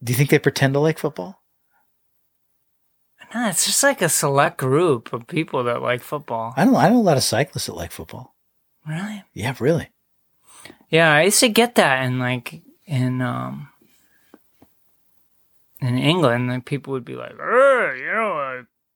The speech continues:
Speaker 2: uh, uh, the Patriots," you know?
Speaker 1: In England?
Speaker 2: Yeah, and I'd
Speaker 1: With,
Speaker 2: be
Speaker 1: are
Speaker 2: like,
Speaker 1: these
Speaker 2: "I
Speaker 1: ex-, are these
Speaker 2: don't"
Speaker 1: ex-Patriots?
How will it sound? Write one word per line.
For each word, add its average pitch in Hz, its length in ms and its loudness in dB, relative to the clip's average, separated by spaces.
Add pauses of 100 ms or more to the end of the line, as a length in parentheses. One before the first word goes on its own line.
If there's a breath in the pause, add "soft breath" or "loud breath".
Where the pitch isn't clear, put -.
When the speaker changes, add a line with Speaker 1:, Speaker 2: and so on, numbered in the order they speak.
(160)
Speaker 2:
uh, - 20 -20
uh, - 960 -20 (200)
the 156 140 -20
Patriots," 247 960 0 (640)
you 160 140 -14
know? 180 380 -10
Speaker 1:
In 123 120 -4
England? 170 380 -2 (300)
Speaker 2:
Yeah, 147 500 0
and 165 140 -10
I'd 170 160 -2
Speaker 1:
With, 139 100 2
Speaker 2:
be - 40 -4
Speaker 1:
are 131 40 0
Speaker 2:
like, 139 80 4
Speaker 1:
these 135 180 0
Speaker 2:
"I 131 120 2
Speaker 1:
ex-, 143 120 -2
are 151 100 0
these 143 160 0
Speaker 2:
don't" - 120 -2
Speaker 1:
ex-Patriots? - 920 -2